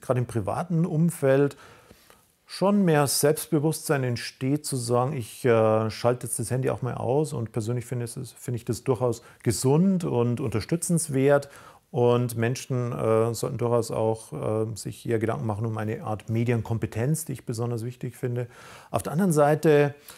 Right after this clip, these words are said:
wird die Entwicklung weitergehen, werden, ähm, gerade mit Augmented Reality, ähm,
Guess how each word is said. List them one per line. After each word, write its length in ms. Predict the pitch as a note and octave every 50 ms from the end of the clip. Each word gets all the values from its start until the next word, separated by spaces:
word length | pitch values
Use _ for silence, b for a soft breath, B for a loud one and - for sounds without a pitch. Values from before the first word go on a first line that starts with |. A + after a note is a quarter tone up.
| B B B B B
wird 720 | - A2 A#2 C3+ C#3 - - - - - - - - -
die 60 | C3 B2+
Entwicklung 720 | B2 A2+ A2 G#2+ C#3+ D3+ - - D3 D3 C#3 C3+ B2 A2+
weitergehen, 920 | G#2 G2+ C3 C#3 D#3 D3 C3 A#2 A#2+ B2 B2+ C3 C3 B2+ C3 B2+ A2+ G#2+
werden, 420 | A#2+ A#2 A#2 A#2 A#2+ A#2+ A#2+ A#2 - -
ähm, 320 | A#2+ A2+ A2 A2 A2+ A2+
gerade 260 | - - G#2+ G#2+ G#2
mit 120 | A#2 A2+ A2+
Augmented 440 | G#2 G#2 G#2 G#2+ A2+ A2+ C3+ A2
Reality, 840 | A2+ G#2+ G#2+ A2 A#2 A2+ A#2 - - A#2 A#2 A2+ A2+ A2+ A2+ A2 G#2+ - B B B B B B B B B B -
ähm, 600 | - A2 A2 A2 A2 A2 A2 A2 A2 G#2+ G#2 G#2